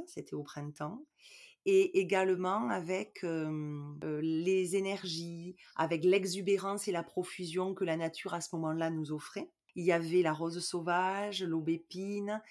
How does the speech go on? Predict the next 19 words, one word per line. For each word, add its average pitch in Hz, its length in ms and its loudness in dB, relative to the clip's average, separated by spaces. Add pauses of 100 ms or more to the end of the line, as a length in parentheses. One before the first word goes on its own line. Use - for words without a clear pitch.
(180)
et 170 100 0
la 156 120 2
fleur 208 380 0
de 190 100 2
pommier. 165 500 -4 (540)
Et, 180 260 8
heu, 160 80 2
la 165 140 2
façon 208 420 0
dont 202 180 0
tu 185 140 -4
as 165 80 0
tissé - 720 -4 (220)
le 185 160 8
lien 196 300 2
entre 180 300 -4
ces 160 240 -6
trois - 680 -4 (180)
plantes 202 440 -4